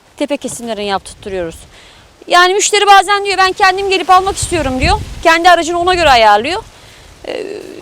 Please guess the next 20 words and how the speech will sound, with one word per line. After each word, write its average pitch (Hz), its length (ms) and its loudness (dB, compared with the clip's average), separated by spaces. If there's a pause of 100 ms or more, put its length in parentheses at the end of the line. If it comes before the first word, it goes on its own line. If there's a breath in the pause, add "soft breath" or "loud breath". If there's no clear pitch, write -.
(1160)
kesmeden 277 600 0
ya 311 160 -2
da 285 240 4
kendisi 320 420 2
artık 311 260 2 (480)
"Ben," 330 180 2
diyor, 330 120 -2
"tamam, 302 320 -2
razıyım, 294 380 2
kabulüm," 285 440 -6
diyor. 262 120 -4
"Yarın 262 260 4
öbür 254 160 -4
gün 262 120 -10
herhangi 269 360 -2
bir 247 60 -10
sıkıntı - 460 -10 (100)
olursa 302 340 -4
o 311 180 -2
benim 285 260 -4